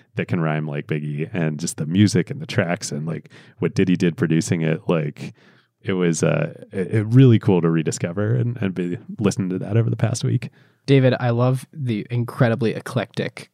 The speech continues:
Speaker 2: <laughs> collection of carve outs that you have. It's this, <laughs> like, you know,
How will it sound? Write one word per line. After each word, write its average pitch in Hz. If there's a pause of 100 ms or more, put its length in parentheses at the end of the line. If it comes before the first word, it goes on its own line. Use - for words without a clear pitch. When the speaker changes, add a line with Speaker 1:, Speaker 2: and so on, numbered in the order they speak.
(200)
Speaker 2:
<laughs> -
collection 120
of 117
carve 127
outs 113
that -
you 110
have. 110
It's 120
this, 123
<laughs> 185
like, 107 (720)
you 113
know, 85